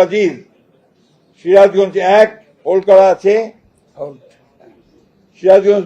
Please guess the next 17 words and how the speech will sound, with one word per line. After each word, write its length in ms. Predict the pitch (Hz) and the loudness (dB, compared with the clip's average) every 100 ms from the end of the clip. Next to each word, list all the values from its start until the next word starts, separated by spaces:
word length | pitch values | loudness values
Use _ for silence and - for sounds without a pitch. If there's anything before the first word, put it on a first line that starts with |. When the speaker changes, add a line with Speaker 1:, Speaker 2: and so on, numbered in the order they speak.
| 160 | 2
Speaker 1:
দুই, 220 | 220 233 226 202 _ _ _ _ _ 165 | 6 6 4 -2 _ _ _ _ _ -18
ইকবাল 340 | 165 175 202 202 | -8 2 2 2
হাসান 600 | 151 - 165 147 202 202 190 - | -6 -12 -16 -2 0 0 -4 -10
মাহমুদ 360 | 165 185 190 196 - | -6 -4 -4 -6 -2
টুকু। 320 | 220 208 220 214 - - - - _ _ _ _ _ _ | -2 2 4 2 -2 -20 -20 -20 _ _ _ _ _ _
সিরাজগঞ্জ 520 | - 175 190 185 196 - - | -8 -2 0 0 -4 -6 -6
তিন, 240 | 220 226 233 214 _ _ _ _ _ _ _ _ 143 _ _ _ _ _ _ _ _ _ _ _ _ _ _ _ _ - | -2 -2 -4 -12 _ _ _ _ _ _ _ _ _ _ _ _ _ _ _ _ _ _ _ _ _ _ _ _ _ -12
ভিপি 400 | 196 196 233 226 226 165 - _ _ _ - | -12 -10 -8 -8 -10 -14 -20 _ _ _ -8
আইনুল 360 | 170 202 214 196 | -6 -2 0 4
হক। 180 | 214 196 - _ _ _ _ _ _ _ _ | 4 2 -4 _ _ _ _ _ _ _ _
সিরাজগঞ্জ 420 | 180 190 196 196 202 | -4 -2 -4 -6 2
চার, 240 | 214 220 - - - _ _ - - 170 | 4 4 2 -8 -20 _ _ -20 -20 -12
উল্লাপাড়া, 680 | 190 202 202 214 202 208 220 - - - _ _ _ - | 0 0 0 0 2 2 0 -4 -12 -20 _ _ _ -20
যেটা 240 | 151 139 170 - _ 190 | -18 -10 -10 -10 _ -4
এস 100 | 208 - - 202 | -4 -4 -12 -8
এম 80 | 214 190 | -6 -6
আকবর 240 | 175 | -2